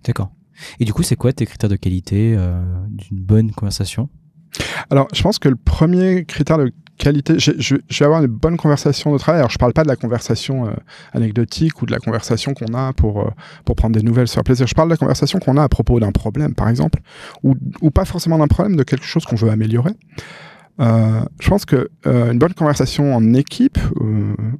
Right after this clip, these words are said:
Speaker 2: ou même à deux, euh, c'est une conversation dans laquelle on est d'accord sur ce qu'on observe. C'est déjà le premier
Speaker 1: Partager
Speaker 2: point.
Speaker 1: les observations.
Speaker 2: On partage les observations.
Speaker 1: Hmm.
Speaker 2: Euh, on, on, on dit, bah, moi j'observe ça, euh, est-ce que, est-ce que t'es d'accord ? Voilà, on a, on a vingt-cinq bugs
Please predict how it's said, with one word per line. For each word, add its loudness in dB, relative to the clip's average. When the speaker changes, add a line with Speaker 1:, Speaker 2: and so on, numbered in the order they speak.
Speaker 2:
ou 0
même 2
à 0
deux, 0
euh, 2
c'est 2
une 2
conversation 0
dans 2
laquelle 0
on 2
est 2
d'accord -2
sur -6
ce -10
qu'on -2
observe. -4
C'est -4
déjà 2
le 0
premier 0
Speaker 1:
Partager 0
Speaker 2:
point. 0
Speaker 1:
les -2
observations. -4
Speaker 2:
On 0
partage 0
les 0
observations. -4
Speaker 1:
Hmm. -10
Speaker 2:
Euh, -6
on, -4
on, -8
on -6
dit, 0
bah, -2
moi -2
j'observe -4
ça, -4
euh, -4
est-ce -18
que, -4
est-ce -10
que -8
t'es -8
d'accord ? -8
Voilà, -4
on -8
a, -8
on -2
a 2
vingt-cinq 0
bugs 0